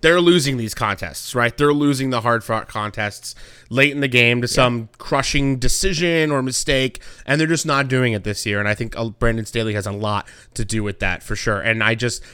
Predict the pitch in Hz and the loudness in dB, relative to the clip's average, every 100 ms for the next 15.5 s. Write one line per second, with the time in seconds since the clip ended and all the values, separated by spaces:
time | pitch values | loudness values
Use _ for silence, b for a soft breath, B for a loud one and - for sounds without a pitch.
0 | B 117 127 123 123 123 120 120 117 131 | B 0 2 2 2 0 0 2 0 -4
1 | 127 127 120 117 - 113 117 135 B B | -4 -2 -2 -2 -2 0 0 -2 B B
2 | - 117 123 - 135 120 123 131 123 123 | -6 -4 -2 0 0 0 -2 -4 -2 -2
3 | 131 120 123 - 117 117 113 - - 117 | -2 -4 -6 -2 0 0 -4 -10 -12 -6
4 | 120 127 127 123 120 117 - 123 127 120 | -2 0 0 0 0 0 0 -2 0 -2
5 | 107 117 - 127 120 127 120 120 - 113 | -2 -2 -2 -6 -6 -8 -6 -4 -2 -2
6 | 117 120 123 113 120 139 156 b b b | -2 -2 -4 -4 -6 -6 -10 b b b
7 | b 117 117 110 123 135 131 127 151 156 | b -4 -4 -2 -2 -2 -4 -2 -2 -2
8 | 117 120 131 139 - 127 123 120 - 127 | 0 0 2 2 0 -2 -2 -8 -10 -4
9 | 147 - 131 117 - b b b - - | -4 -2 0 0 0 b b b -4 2
10 | 139 131 120 135 135 131 - 127 - 127 | 4 4 2 2 4 2 0 2 2 2
11 | 127 - 139 139 113 113 113 113 117 120 | 0 0 2 0 0 -2 -2 -2 -2 -2
12 | - - B B B 131 127 - 131 - | -4 -10 B B B 2 2 4 4 8
13 | 202 180 - 147 135 139 180 156 139 - | 8 10 8 6 6 6 6 4 2 0
14 | - - 127 123 - 131 147 160 127 113 | -8 0 0 0 0 2 2 2 -2 -2
15 | 110 110 113 110 | -4 -4 -2 -2